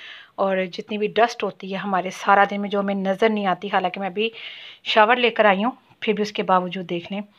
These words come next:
कि ये जो है ना मेरी ये कॉटन बॉल का हाल देखें, ठीक है। तो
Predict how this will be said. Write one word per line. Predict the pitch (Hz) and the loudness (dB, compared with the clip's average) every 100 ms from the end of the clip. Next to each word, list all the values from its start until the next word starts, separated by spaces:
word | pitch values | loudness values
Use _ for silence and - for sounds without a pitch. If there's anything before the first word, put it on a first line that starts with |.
| _ - _ _ | _ -20 _ _
कि | 185 | -6
ये | 180 185 | -4 -4
जो | 185 | -2
है | 175 | -2
ना | 185 | -2
मेरी | 180 175 175 | -4 -4 -6
ये | 175 180 | -6 -8
कॉटन | - 170 180 170 | -6 -6 -6 -10
बॉल | 175 170 | -10 -10
का | 175 | -10
हाल | 190 175 | -10 -12
देखें, | - - 196 - _ _ - | -14 -16 -16 -18 _ _ -18
ठीक | 208 | -8
है। | 262 - _ - - - - - - | -8 -8 _ -20 -20 -20 -20 -20 -8
तो | 196 | -6